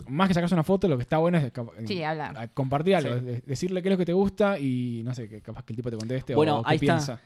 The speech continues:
Speaker 3: Ahí está. Eso estaría bueno, probablemente con Ron Gilbert, con Tim Schafer, pero quizá no con Kojima, porque no te entiende una
Speaker 1: No,
Speaker 3: mierda.
Speaker 1: y, o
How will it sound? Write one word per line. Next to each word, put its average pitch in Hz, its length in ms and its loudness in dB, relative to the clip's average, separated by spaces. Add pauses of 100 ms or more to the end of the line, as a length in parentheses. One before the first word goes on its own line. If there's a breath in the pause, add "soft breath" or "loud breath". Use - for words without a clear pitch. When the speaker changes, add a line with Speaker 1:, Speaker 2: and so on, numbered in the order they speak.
(180 soft breath)
Speaker 3:
Ahí 135 120 -4
está. 151 180 0
Eso 156 220 -6
estaría 180 260 2
bueno, 190 500 0
probablemente 135 580 -4
con 120 220 -10
Ron 143 240 -4
Gilbert, 170 400 0
con 117 180 -18
Tim 147 200 -8
Schafer, 170 500 -6
pero 151 320 -4
quizá 190 260 -2
no 196 120 0
con 185 140 0
Kojima, 185 440 -2 (240 soft breath)
porque 131 220 -6
no 160 80 -8
te 170 60 0
entiende 180 320 2
una 165 100 6
Speaker 1:
No, 123 120 2
Speaker 3:
mierda. 190 460 0
Speaker 1:
y, 165 40 -6
o 151 40 -4